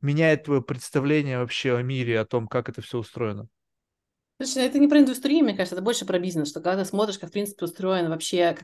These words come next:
Speaker 2: как, как, в
Speaker 1: Не, ну,
Speaker 2: принципе,
Speaker 1: бизнес
Speaker 2: сложно.
Speaker 1: применительно к индустрии, то есть можно
Speaker 2: Как все
Speaker 1: заниматься
Speaker 2: сложно.
Speaker 1: бизнесом, который вообще ни, ни, ни во что не, не входит, не знаю, не знаю, там,
Speaker 2: Ну да, не, наверное,
Speaker 1: face mask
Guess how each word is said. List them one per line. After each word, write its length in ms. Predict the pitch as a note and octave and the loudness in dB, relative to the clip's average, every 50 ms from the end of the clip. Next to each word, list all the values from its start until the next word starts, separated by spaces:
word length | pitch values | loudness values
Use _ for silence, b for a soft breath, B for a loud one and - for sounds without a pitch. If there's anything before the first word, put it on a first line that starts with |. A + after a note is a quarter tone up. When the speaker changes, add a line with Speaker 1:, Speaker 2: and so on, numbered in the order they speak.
| - _ _ - | -20 _ _ -14
Speaker 2:
как, 100 | G3+ G3 | -14 -10
как, 140 | - G3+ F#3+ | -10 -10 -2
в 40 | - | 2
Speaker 1:
Не, 100 | D#3 C#3 | 2 4
ну, 80 | B2+ B2+ | 4 4
Speaker 2:
принципе, 140 | A#2 - | 6 6
Speaker 1:
бизнес 260 | F#3 G#3 G3 F#3+ D#3 - | 6 8 8 6 4 6
Speaker 2:
сложно. 0 | |
Speaker 1:
применительно 600 | - D#3 D3+ D#3 E3 F#3 F#3 E3 E3 D#3 D3+ C#3 | 6 6 6 8 6 6 4 4 2 2 2 2
к 100 | - D#3 | 2 0
индустрии, 500 | C#3+ C#3 D#3 - - - F3+ E3 C3 A#2 | 0 0 -2 -4 -2 0 2 4 4 2
то 80 | - | 0
есть 140 | B2 A2+ - | -2 -4 0
можно 200 | D#3 D#3+ D3 C3+ | 0 0 0 2
Speaker 2:
Как 160 | D3+ - D3+ D3+ | 0 0 2 4
все 160 | D3+ - C4+ | 4 4 4
Speaker 1:
заниматься 20 | |
Speaker 2:
сложно. 360 | - - C4+ - G#3 G#3+ A3 | 6 6 6 6 8 6 4
Speaker 1:
бизнесом, 100 | F#3+ C#3 B2 | 2 2 0
который 280 | D3 C3 - D3 C#3+ | -2 0 2 2 2
вообще 240 | C3+ C#3 - - D#3 | 2 -2 -2 -2 -2
ни, 100 | C3 B2 | -2 -4
ни, 240 | A#2 A#2+ B2+ C3+ C#3 | -8 -8 -6 -6 -4
ни 220 | C#3 C#3 C#3+ D3 | -2 -2 0 0
во 120 | C#3+ C#3 D3 | 4 2 2
что 200 | - - - C#3 | 2 4 2 2
не, 120 | B2 A2+ | 2 2
не 200 | G2+ G#2+ A2+ A#2+ | -4 -6 -8 -10
входит, 440 | A2+ - - - - G#2+ G2 G#2 - _ - | -10 -10 -8 -4 -4 -4 -4 -4 -8 _ -10
не 160 | G#2 G2+ G#2+ | -8 -6 -6
знаю, 160 | A2 G#2+ G2+ | -6 -6 -4
не 60 | G2+ | -4
знаю, 140 | G#2 G2+ F#2+ | -6 -6 -6
там, 160 | G2 F#2+ G2 _ _ _ B B B B B B B B B B B B B B B B B - | -8 -10 -12 _ _ _ B B B B B B B B B B B B B B B B B 0
Speaker 2:
Ну 180 | A#3+ C#4 D#4 - | 4 6 6 8
да, 160 | B3+ G3 E3+ | 8 6 6
не, 140 | F#3 G3 F#3+ | 6 8 8
наверное, 240 | F#3+ G3 A3 A#3+ | 8 8 8 6
Speaker 1:
face 0 | D3+ | 4
mask 440 | D#3 C#3+ C#3 C3+ - - - - | 6 6 6 4 2 -2 -4 -4